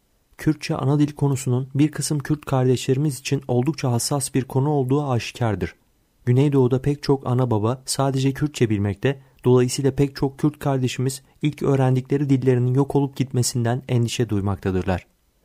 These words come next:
Kürtçe diye bir dilin unutturulmaya çalışıldığı, Kürtçe konuşan veya yazarların dışlandığı, hatta hapislerde yattığı geçmiş Türkiye'ye bakıldığında bu çekincelerinde haklı oldukları görülmektedir. İlerleyen satırlarda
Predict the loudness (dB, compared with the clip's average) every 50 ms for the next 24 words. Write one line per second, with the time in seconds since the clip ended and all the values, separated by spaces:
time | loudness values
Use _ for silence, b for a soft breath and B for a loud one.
0 | b b b b b b 0 0 0 0 0 0 0 2 2 4 2 2 2 0
1 | 0 2 0 2 2 0 -2 -2 -2 0 2 2 0 0 0 2 2 4 4 4
2 | 2 2 0 0 0 0 -2 -2 -2 -2 -2 -2 0 -2 -2 -2 b b b b
3 | b b b -2 -2 0 0 -2 -4 -2 0 -2 -2 -2 0 -2 -2 0 0 0
4 | 0 2 2 2 2 2 2 2 2 2 0 0 0 0 0 0 0 -2 -4 -2
5 | -2 0 0 0 0 0 0 -2 -2 -6 _ _ -4 -4 -2 -2 -2 -2 0 0
6 | 0 -2 -2 -4 -4 -2 0 0 0 2 2 2 2 0 0 -2 -4 -2 0 2
7 | 2 0 0 -2 -8 -6 -4 -2 -4 -4 -2 0 0 2 4 4 2 2 0 -2
8 | -2 -4 -4 -2 0 0 0 0 -2 -4 -4 -6 _ -4 -4 -2 -2 -2 -2 0
9 | 0 2 4 4 4 4 2 0 0 -2 -2 -2 -2 -2 0 0 0 0 0 -2
10 | -4 -2 0 0 0 2 0 0 0 0 0 -2 -4 -4 -4 -6 -6 -8 -10 -14
11 | _ _ _ _ _ _ _ -6 -2 0 2 2 2 4 2 2 0 0 -2 -4
12 | -4 -4 -4 -4 -2 -2 -4 -2 -2 -2 -4 -4